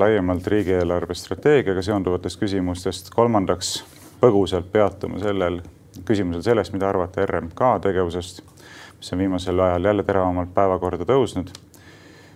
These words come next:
Ja ehk räägime siis mõned sõnad lõpetuseks ka nendest uutest koroonapiirangutest, mis siis mõnevõrra saavad leevendatud alates kolmandast maist.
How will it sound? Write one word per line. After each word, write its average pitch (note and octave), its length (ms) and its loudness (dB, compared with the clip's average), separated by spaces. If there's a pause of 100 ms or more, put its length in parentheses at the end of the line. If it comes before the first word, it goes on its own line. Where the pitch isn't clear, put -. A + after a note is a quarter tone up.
(180)
Ja F#2+ 300 2 (1000)
ehk - 380 0 (100)
räägime F#2 380 2
siis F2+ 180 -4
mõned G2 240 0
sõnad F#2+ 240 0
lõpetuseks F#2+ 560 -2
ka F2+ 140 0 (560)
nendest F#2 320 -6
uutest G2+ 420 -4
koroonapiirangutest, G2 1160 2 (580)
mis F2 220 -8
siis F2+ 160 -8 (100)
mõnevõrra F#2 560 0
saavad F2 320 -2
leevendatud F2 540 -2
alates E2+ 400 -6
kolmandast E2 480 -4
maist. - 320 -2